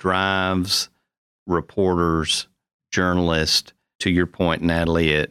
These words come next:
to make that decision of what gets reported to the public and what doesn't get reported? Because many times there is always a backstory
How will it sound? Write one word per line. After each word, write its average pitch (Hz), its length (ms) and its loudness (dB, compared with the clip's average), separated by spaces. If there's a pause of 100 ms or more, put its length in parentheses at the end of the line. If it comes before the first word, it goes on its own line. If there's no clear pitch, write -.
to - 120 -10
make 87 380 0
that 85 260 -2
decision 82 600 0
of 73 220 -2
what 82 300 -2 (100)
gets - 560 -2 (360)
reported 82 800 -2 (200)
to 85 120 -6
the 76 120 -4
public 80 600 -4 (260)
and 80 220 -4
what 80 360 -2 (280)
doesn't 87 560 -2
get 71 220 -6
reported? 69 560 -6
Because 82 380 0 (400)
many 113 320 4
times 85 640 0 (380)
there 87 260 0
is 80 300 -2 (120)
always 85 420 0
a 78 180 0
backstory 82 1200 -2